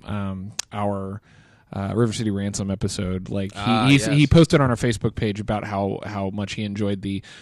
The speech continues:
Speaker 1: the discussion of eating yourself into di-, into diabetes before going to a boss,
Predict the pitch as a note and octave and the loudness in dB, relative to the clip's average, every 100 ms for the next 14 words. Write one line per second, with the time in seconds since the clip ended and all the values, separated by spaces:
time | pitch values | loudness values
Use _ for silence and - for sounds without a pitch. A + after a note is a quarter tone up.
0 | - - A#2 A2+ - G#2+ - G#2 G2 A2 | -20 -6 -4 -2 -2 -2 -2 -4 -4 -4
1 | A2+ G#2+ G#2 F#2+ G2+ F#2+ G#2+ F#2+ G2+ G2 | -4 -2 -4 -4 -4 -4 -4 -6 -6 -6
2 | - A2 G#2 G2 F#2+ F#2+ G2 F#2+ F#2+ F#2+ | -8 -8 -6 -4 -4 -4 -4 -4 -6 -6
3 | G2+ G#2 G2+ G2 F#2 F#2 G#2+ G2 F#2+ G#2 | -8 -6 -6 -6 -6 -8 -10 -8 -10 -10
4 | - - | -10 -12